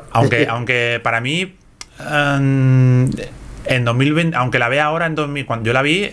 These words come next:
Speaker 1: hace diez años, creo que se, que fue por ahí,
Speaker 2: Ajá.
Speaker 1: pero conte-, de forma contemporánea, a, desde un punto de vista contemporáneo, la veo, digo, es que es
Speaker 2: Sí, sí,
Speaker 1: sublime,
Speaker 2: no,
Speaker 1: es,
Speaker 2: claro.
Speaker 1: es, es, es sublime.
Speaker 2: No, pues,
Speaker 1: Y de hecho
Speaker 2: pues,
Speaker 1: me, me
Speaker 2: eh,
Speaker 1: gustó mucho más que otras películas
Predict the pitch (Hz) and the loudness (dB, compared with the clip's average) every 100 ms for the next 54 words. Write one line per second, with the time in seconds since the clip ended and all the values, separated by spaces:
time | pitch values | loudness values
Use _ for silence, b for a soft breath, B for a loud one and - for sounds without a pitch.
0 | - 117 - 143 135 120 113 110 110 147 | -4 -4 -4 -2 0 0 0 0 -2 -4
1 | 110 101 98 90 101 101 98 - 104 101 | -6 -6 -8 -6 -2 -2 -2 -4 -2 0
2 | 98 147 - B B B 117 110 107 117 | 0 0 -4 B B B -2 0 2 2
3 | 110 123 110 107 123 135 139 131 127 131 | 0 0 -4 0 0 0 0 2 2 0
4 | 160 202 - - - 113 110 107 120 120 | -2 -6 -12 -16 -2 2 2 4 2 2
5 | 127 147 135 143 135 123 120 127 165 - | 0 2 2 0 -2 -2 -2 -2 -2 -4
6 | 120 113 107 101 120 160 127 110 104 104 | -2 0 2 2 2 2 2 2 2 2
7 | - - 110 - 139 127 123 - - - | -2 -4 -2 0 0 0 2 0 0 0
8 | 147 - 120 131 127 110 107 98 - 110 | 0 2 2 2 0 -4 -8 -10 -6 -6
9 | 110 117 110 - B B B - 113 131 | -4 -4 -6 -10 B B B -4 0 4
10 | 160 - 139 - - - 117 127 131 180 | 2 2 -2 -4 -12 -4 0 0 2 0
11 | 131 117 127 123 - 139 175 135 160 165 | 0 0 0 -2 0 0 0 0 -2 0
12 | 151 151 139 131 139 160 | 0 0 0 0 2 0